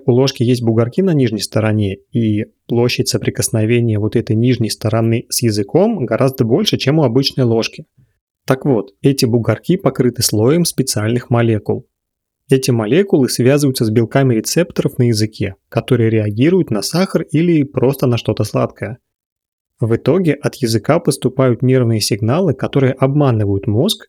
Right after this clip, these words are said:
и заставляют его считать пищу сладкой. Получается, такой ложкой можно есть что-то несладкое, но из-за того, что она касается своей нижней стороны с бугорками языка,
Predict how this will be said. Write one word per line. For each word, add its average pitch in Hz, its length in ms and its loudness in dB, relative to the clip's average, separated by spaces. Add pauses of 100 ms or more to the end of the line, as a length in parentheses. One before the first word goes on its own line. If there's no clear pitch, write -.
и 156 140 2
заставляют 135 600 0
его 120 180 2
считать 123 440 0
пищу 165 300 -2
сладкой. - 640 -2 (520)
Получается, 160 440 0
такой 131 240 0
ложкой 123 380 2
можно 123 240 2
есть 120 220 2
что-то 117 260 -2
несладкое, 139 580 0
но 117 360 0 (160)
из-за 113 200 -2
того, 113 300 0
что 104 680 -6
она 117 260 0
касается 113 460 -4
своей 110 220 -2
нижней 117 240 2
стороны 113 340 -2
с 104 60 -6
бугорками 107 520 -2
языка, 175 440 0